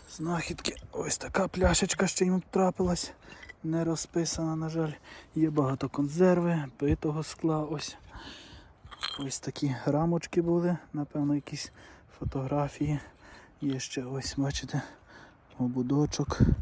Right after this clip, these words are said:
з деревом і ось таким металом. Була більша, була менша, ось. Ось така пляшка побита, ми знаходили нещодавно.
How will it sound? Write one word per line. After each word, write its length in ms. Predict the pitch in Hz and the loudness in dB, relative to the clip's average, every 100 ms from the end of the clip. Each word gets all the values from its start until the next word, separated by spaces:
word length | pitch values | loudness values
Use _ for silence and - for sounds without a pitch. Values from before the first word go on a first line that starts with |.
| - - - - - - | -4 -12 -20 -20 -16 -8
з 140 | 127 | -6
деревом 580 | 127 135 139 135 131 123 127 | -2 0 2 4 4 2 0
і 180 | 131 123 | -2 -2
ось 140 | 123 | -4
таким 380 | - 127 131 123 131 | -6 -4 -2 0 0
металом. 600 | 131 - 135 123 120 117 - - - - - 131 | 0 0 0 0 -2 -6 -12 -18 -18 -18 -12 -4
Була 240 | 127 123 | 0 0
більша, 440 | 120 147 143 - | 0 0 0 0
була 280 | 135 127 117 | 0 0 2
менша, 520 | 117 143 156 - 156 | 4 4 4 2 2
ось. 360 | 151 151 - - - - - - - - - - | 2 0 -2 -8 -10 -20 -20 -20 -20 -20 -20 -6
Ось 220 | 131 120 | -4 -4
така 280 | - - 147 | -6 -2 0
пляшка 460 | - 151 147 - 147 | 2 2 2 0 0
побита, 560 | 156 147 151 - 156 135 - - - | 2 4 2 2 0 4 2 2 -2
ми 160 | 143 139 | 2 2
знаходили 560 | 143 135 151 143 143 | 2 0 0 2 4
нещодавно. 760 | 143 143 - 151 147 147 139 | 4 2 2 2 4 4 2